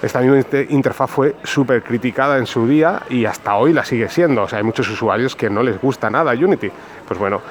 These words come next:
ahora tenéis la posibilidad, aunque ya la ex-, ya existía, porque de hecho vosotros podéis instalar un Ubuntu, instalar cualquier interfaz gráfica. Ya os he comentado muchas veces que yo estaba utilizando nom dos hace cuatro días. O sea, estaba utilizando <laughs> el mismo escritorio que utilizaba Ubuntu en la, en la diez cero cuatro,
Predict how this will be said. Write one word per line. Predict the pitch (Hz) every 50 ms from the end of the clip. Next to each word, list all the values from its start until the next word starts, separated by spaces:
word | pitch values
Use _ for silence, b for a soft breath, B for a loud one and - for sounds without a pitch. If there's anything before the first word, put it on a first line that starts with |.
| B B B
ahora | 107 113 117 117
tenéis | 107 123 120 120 110
la | 120 123
posibilidad, | 107 120 107 - 110 107 107 113 139 156 -
aunque | 123 110 - 107
ya | 101 104
la | 117 117
ex-, | - - - 120
ya | 113 107
existía, | - - - - - - 117 120
porque | 131 135 101 110
de | 104 98
hecho | 95 - -
vosotros | 110 98 110 98 104
podéis | - 117 110 104
instalar | 101 92 - 104 104 104
un | 98 110
Ubuntu, | 107 113 120 107 - 101 B B B B B B
instalar | 104 - - 101 101 95
cualquier | 113 107 101 110
interfaz | 104 101 - 101 - 107 95
gráfica. | 101 104 101 - - 131 - 135
Ya | 131 113 101
os | 101 92
he | 101
comentado | 95 104 104 104 98 110 104
muchas | 104 104 - 110 98 92
veces | 98 92 - 117 -
que | -
yo | 117 101
estaba | - - 110 104 101 95 - B B B B B B B B B
utilizando | - 117 120 113 113 117 110 113 113 113 113 113 110 110 98 B B B B B -
nom | 120 120 117 117 113
dos | 107 117 127 156 - -
hace | 131 110 123
cuatro | 110 113 110 104 104
días. | 101 101 117 143 175 170
O | 120
sea, | 101 117 104
estaba | - - 117 127
utilizando | 127 120 131 110 - 127 123 - - - -
<laughs> | -
el | 117 143
mismo | 143 143 135 156 170
escritorio | 147 - - - 127 123 - 139 143 143 139
que | 123 127
utilizaba | 110 117 107 101 - 131 120 123 120 113 104 B B B B B B
Ubuntu | 160 139 127 135 143 147 139 120 139 139 131
en | 127 127 123
la, | 120 113 110 110 113 107 104 B B B B B -
en | 120 120
la | 120 117
diez | 117 123 131 - - -
cero | 135 127 123 110
cuatro, | - 127 120 110 - 160 190